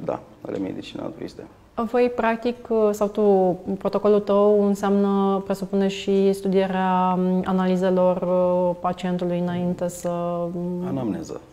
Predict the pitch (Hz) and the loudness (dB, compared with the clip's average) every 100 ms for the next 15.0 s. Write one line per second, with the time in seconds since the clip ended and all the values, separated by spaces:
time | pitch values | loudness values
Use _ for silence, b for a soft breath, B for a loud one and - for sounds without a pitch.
0 | - 208 202 185 117 107 107 131 123 107 | -8 -8 -4 -2 0 0 0 0 0 -4
1 | 98 - 104 92 - 82 - 127 143 127 | -6 -8 -8 -8 -8 -8 -4 -2 -2 -2
2 | 123 B B B B 117 123 123 113 120 | -6 B B B B 2 2 2 -2 -2
3 | 113 104 101 - - 113 98 - 90 - | 0 0 0 -6 -2 2 2 0 -10 -10
4 | B B - 95 95 92 90 104 104 98 | B B -10 -4 0 -2 0 0 0 -2
5 | 110 104 98 92 95 98 92 92 85 101 | 0 2 2 0 -2 0 0 0 -2 -4
6 | 101 107 95 90 92 90 76 80 - - | -4 -4 -2 -4 -6 -4 -2 0 -2 -4
7 | 98 113 113 104 90 85 87 90 B B | 0 0 0 -4 -4 -6 -6 -10 B B
8 | B B - 107 101 101 104 107 107 107 | B B -2 0 2 2 2 2 2 0
9 | 101 95 98 - 107 101 98 101 101 110 | -2 -2 -4 -6 -10 -4 -4 -4 -4 -6
10 | 107 110 107 101 - - - - - _ | -4 -4 -4 -8 -10 -16 -20 -20 -20 _
11 | - - 104 101 98 104 98 104 101 - | -16 -2 0 0 -2 -2 0 2 0 -2
12 | 85 - 110 98 90 B B B - - | -8 -4 -4 -4 -6 B B B -16 -12
13 | - 98 101 98 - 110 101 101 92 104 | -10 -6 -4 -4 2 2 4 -2 -2 2
14 | 104 98 98 85 - 85 78 92 110 147 | 2 2 2 0 -2 -4 -4 -2 -2 -2